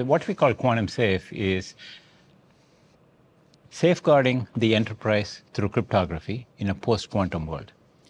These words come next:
is what we call as quantum safe. So in other words, how can we protect an enterprise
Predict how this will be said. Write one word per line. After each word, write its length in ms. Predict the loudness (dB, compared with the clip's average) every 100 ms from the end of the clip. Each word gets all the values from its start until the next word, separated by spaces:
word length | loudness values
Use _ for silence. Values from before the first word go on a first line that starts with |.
| -8
is 140 | -4
what 200 | -2 -2 -4
we 60 |
call 240 | -2 0 0
as 120 | -4
quantum 400 | -4 -4 -6 -12
safe. 240 | -12 -10
So 120 | -6
in 120 | 0 2
other 160 | 2
words, 260 | 2 0 -2
how 180 | -4 -2
can 240 | 0 0
we 100 | -2
protect 540 | -4 -4 -4 -6 -6
an 180 | -8 -4
enterprise 680 | -4 -6 -8 -4 -4 -4 -10